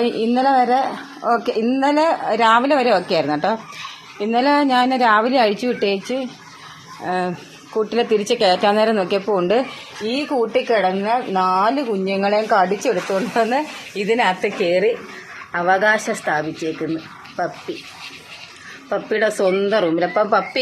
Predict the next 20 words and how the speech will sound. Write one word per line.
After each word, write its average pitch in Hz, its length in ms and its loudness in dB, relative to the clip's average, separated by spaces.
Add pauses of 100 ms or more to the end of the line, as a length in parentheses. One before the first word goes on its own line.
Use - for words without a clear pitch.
ഈ 240 120 6
റൂം 226 180 4 (180)
ആർക്കും 240 340 0
വിട്ടുകൊടുക്കാൻ 202 500 0
തയ്യാറല്ല 165 440 4
കേട്ടോ. 139 180 -2 (1040)
ഞാനങ്ങ് 285 400 6
അതിശയിച്ചു, 262 460 2 (120)
ഈ 247 40 2 (100)
നാലെണ്ണത്തിനെ 254 640 4 (100)
അപ്പുറത്തുനിന്ന് 247 460 2
എടുത്ത് 220 180 0 (100)
ഇപ്പുറത്ത് 226 300 0
കൊണ്ടുവന്ന് 233 380 2 (480)
ഇവിടെ 233 260 6
കിടക്കുന്നു 190 460 2 (680)
അമ്മയും 208 340 0
മക്കളും 185 320 0
കൂടെ, 175 140 0 (1500)
ഇല്ലയോ? 262 240 2